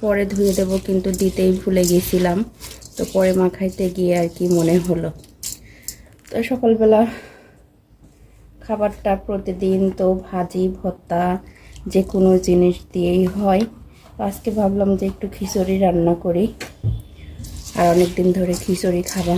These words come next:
হয় না, তো খিচুড়িটা খাইতেও ইচ্ছে করতেছিল। তার সঙ্গে হলো দেশি মুরগির ডিম আছে,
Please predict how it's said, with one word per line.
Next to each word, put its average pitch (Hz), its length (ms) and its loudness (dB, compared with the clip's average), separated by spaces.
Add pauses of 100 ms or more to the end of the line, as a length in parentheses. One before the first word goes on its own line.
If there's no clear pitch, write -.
হয় 185 260 2
না, 180 60 0 (260)
তো - 160 -10
খিচুড়িটা 175 560 -4 (100)
খাইতেও 175 440 -2 (640)
ইচ্ছে - 200 -2 (100)
করতেছিল। 190 580 -2 (340)
তার 165 260 -4
সঙ্গে 170 360 0 (100)
হলো 170 240 2 (180)
দেশি 165 280 -2
মুরগির 175 420 2
ডিম 180 200 4 (120)
আছে, 214 220 -2